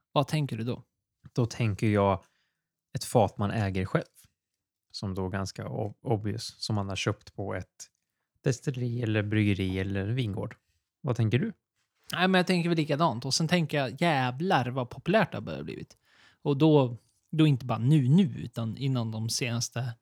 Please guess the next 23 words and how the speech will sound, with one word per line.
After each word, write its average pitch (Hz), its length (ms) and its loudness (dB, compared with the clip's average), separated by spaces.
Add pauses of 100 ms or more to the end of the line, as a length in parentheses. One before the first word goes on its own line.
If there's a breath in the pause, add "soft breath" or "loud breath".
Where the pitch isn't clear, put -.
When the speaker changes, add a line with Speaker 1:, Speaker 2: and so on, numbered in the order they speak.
(920)
Speaker 1:
Ja, 156 100 6
vad 156 120 6
pratar 139 260 2
vi 180 100 0
kanske? 113 340 -6 (680)
Fem 160 400 -4
åren? 196 320 -4 (1200)
Speaker 2:
Mm, 95 540 -8
ja, 92 340 -6
jag 87 100 -4 (400)
tror 127 340 -2
det. 135 220 -6 (640)
Det 120 60 -2
känns 113 220 2
som 117 100 2
att 107 100 0
det - 60 -12
blev 110 140 0
väldigt 110 280 0
populärt 110 400 -2
under 104 340 2
pandemin 117 640 0 (480)
också. 113 380 -4